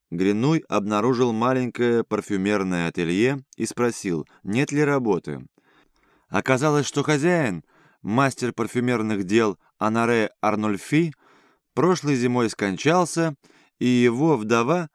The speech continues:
бойкая черноволосая женщина лет тридцати, ведёт дело одна с помощью подмастерья.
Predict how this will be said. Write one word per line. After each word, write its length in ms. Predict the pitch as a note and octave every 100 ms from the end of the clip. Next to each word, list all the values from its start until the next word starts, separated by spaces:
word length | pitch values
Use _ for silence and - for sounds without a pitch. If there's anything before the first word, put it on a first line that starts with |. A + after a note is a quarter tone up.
| _
бойкая 600 | G2 B2 C#3+ - A2 G#2
черноволосая 800 | - G#2+ A2 A#2+ B2+ A#2 G#2+ G2
женщина 480 | F#2+ A#2+ G2+ G2+ G2
лет 220 | G#2 G#2
тридцати, 680 | - F#2+ - F#2 - D#3+ D#3+ - - _
ведёт 420 | - G#2+ A2+ A#2 G2
дело 320 | A2 G#2 G2
одна 400 | F2+ G#2+ D3 D3 _ -
с 100 | -
помощью 500 | - C3+ C3 - B2+
подмастерья. 880 | A#2 A2 A#2 - - F2 D#2 C#2